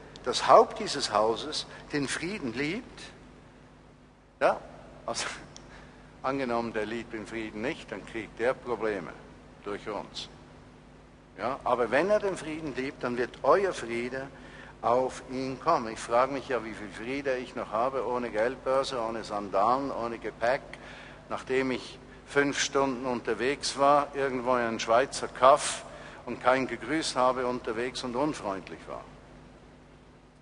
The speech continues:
Ja? Wenn er nicht, wenn er nicht ein Mensch des Friedens ist, dann wird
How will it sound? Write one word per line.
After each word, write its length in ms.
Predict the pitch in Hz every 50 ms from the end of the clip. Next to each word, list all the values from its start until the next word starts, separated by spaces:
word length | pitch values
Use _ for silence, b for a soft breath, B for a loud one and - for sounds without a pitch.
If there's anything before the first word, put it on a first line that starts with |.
| - - - - - _ _ _ _ _
Ja? 160 | - 120 139 143 - - - - - - - - - - - - - - B B B B B B B B B B B - - - - - _ _ _ _ _ _ _ _ _ _ _ _ _ _ _ _ _ _ _ _ _ _ _ _ _ _ _ _ _ _ _ _ _ _ _ _
Wenn 180 | 160 160 170 160
er 100 | 151 147
nicht, 380 | 151 190 233 226 - - - - - - - - - -
wenn 180 | 131 123 123 127
er 120 | 123 123
nicht 320 | 131 165 208 - - -
ein 140 | 160 139 131
Mensch 320 | 127 131 147 156 143 - -
des 160 | 147 - -
Friedens 460 | - 117 120 131 147 160 160 147 -
ist, 320 | 180 202 233 - - -
dann 140 | 160 139 131
wird 160 | 139 143 131